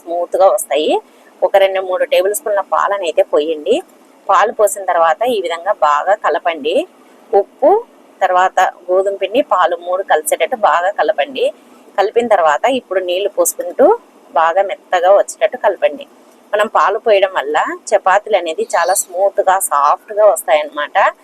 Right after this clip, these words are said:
మనం మరుసటి రోజు తిన్నా కూడా చాలా స్మూత్‌గా ఉంటాయన్నమాట. అలాగే పొంగుతూ వస్తాయి. చూడండి, ఈ విధంగా బాగా కలిపేసుకోవాలన్నమాట పిండిని. ఇప్పుడు మీకు కా-, కావలిస్తే కొద్దిగా ఆయిల్ వేసేసి కలిపేసేయండి. నేనైతే ఆయిల్ ఇప్పుడైతే ఇంకా ఏమీ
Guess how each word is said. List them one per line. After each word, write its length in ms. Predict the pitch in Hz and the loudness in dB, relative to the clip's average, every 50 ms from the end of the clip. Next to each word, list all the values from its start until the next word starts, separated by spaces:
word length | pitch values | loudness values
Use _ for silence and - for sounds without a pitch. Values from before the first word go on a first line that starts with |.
| _ _ _ - - _ - | _ _ _ -20 -20 _ -4
మనం 180 | 190 196 196 202 190 | -2 -2 -2 -2 0
మరుసటి 340 | 175 160 - - 214 208 - 208 | -2 -2 0 2 2 2 4 2
రోజు 180 | 208 214 208 208 - | 2 2 0 -2 -4
తిన్నా 220 | 196 180 180 180 185 - - | -4 -4 -4 -4 -6 -2 0
కూడా 160 | 185 202 254 277 - | 2 2 2 2 2
చాలా 200 | 220 170 165 190 202 - | 0 -2 0 0 -2 -6
స్మూత్‌గా 560 | - 180 165 180 185 202 202 - 196 185 202 202 196 | -6 -8 -8 -2 -2 -2 0 0 2 2 4 2 2
ఉంటాయన్నమాట. 580 | 180 - 160 170 160 156 151 151 147 147 - 190 196 - - | -2 -2 -2 -4 -4 -8 -10 -12 -12 -6 -4 -4 -4 -4 -4
అలాగే 320 | 165 160 160 170 175 208 226 _ - | -2 0 0 0 0 -2 -4 _ -2
పొంగుతూ 380 | 170 170 165 165 180 - 202 214 190 | -4 -2 -2 -4 -2 0 2 4 4
వస్తాయి. 420 | 156 - - - 160 143 143 170 247 302 370 _ _ _ _ _ _ _ - | 2 2 2 0 0 0 2 2 0 0 0 _ _ _ _ _ _ _ -4
చూడండి, 280 | - 208 202 - 226 247 | 0 0 2 4 2 2
ఈ 40 | 196 | 2
విధంగా 260 | 196 185 170 175 202 208 - 165 | 2 0 0 0 -2 -2 0 2
బాగా 240 | 160 156 170 180 214 208 | 0 0 0 -2 -2 -2
కలిపేసుకోవాలన్నమాట 840 | 208 170 147 - 180 170 - - 165 151 151 147 151 160 151 147 - - - | -2 -4 -2 -2 -4 -4 -2 -2 -2 -2 -2 -4 -10 -8 -6 -6 -6 -6 -8
పిండిని. 280 | - 135 - 143 - - _ _ - - - - _ _ _ - 240 | -12 -14 -14 -14 -16 -16 _ _ -20 -20 -20 -20 _ _ _ -14 -8
ఇప్పుడు 200 | - 233 247 254 254 | -2 2 2 2 2
మీకు 140 | 233 - - 202 | 0 0 0 0
కా-, 140 | 175 170 _ - 190 | 0 0 _ -2 -2
కావలిస్తే 480 | 170 170 180 196 214 202 - - 240 247 233 - | 0 2 2 2 2 2 0 0 0 0 2 0
కొద్దిగా 260 | 220 202 180 175 175 165 165 | -2 -2 2 2 2 4 4
ఆయిల్ 200 | 156 185 202 202 180 | 2 0 0 0 0
వేసేసి 380 | 170 156 - - 156 - - 311 - - | 0 0 0 -4 -6 0 0 0 2 2
కలిపేసేయండి. 720 | 214 196 - 151 165 - - 160 151 151 151 151 175 233 339 403 - - - - - _ _ - | -2 0 0 0 -2 -2 -2 -6 -6 -6 -4 -4 0 2 2 2 0 -2 -20 -20 -20 _ _ -4
నేనైతే 340 | 185 185 170 175 175 - 226 208 185 170 | -2 0 0 0 0 2 2 2 4 2
ఆయిల్ 180 | 160 175 180 165 | 2 0 -2 -4
ఇప్పుడైతే 300 | - 165 151 143 - 220 208 190 | 0 0 0 0 0 -2 -6 -4
ఇంకా 120 | - 180 165 147 135 | -4 -6 -6 -4 -4
ఏమీ 160 | 151 170 180 | -4 -4 -4